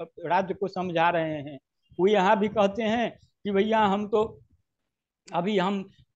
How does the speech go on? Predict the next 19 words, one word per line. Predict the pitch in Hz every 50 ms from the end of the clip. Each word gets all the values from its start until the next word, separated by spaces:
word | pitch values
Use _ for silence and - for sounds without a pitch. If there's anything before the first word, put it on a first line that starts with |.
| _
चल | - 220 220
नहीं | 233 226 214 196 220 214
पाते | 226 208 208 208 226 214
थे | 202 202 269 349 294 202 170
गाड़ियों | 143 170 175 180 185 190 190 185
से | - 185 185
भी, | 170 180 180 165
जो | 170 175
है | 180 180
सफर, | 175 190 165 - 190 175 165
माने | 165 196 269 302
अपने | 254 220 - 226 220 233
को | - 226 214
जो | 202 220 208
क्या | 214 220 240
बोलते | 277 302 226 170 - -
हैं | 147 139
उसको, | 143 135 123 - _ _ 113 107 101 - _ _ _ _ _ _ _ _ _ _ _ _ - 151
जो, | 147 160 180 185 190 190 180 -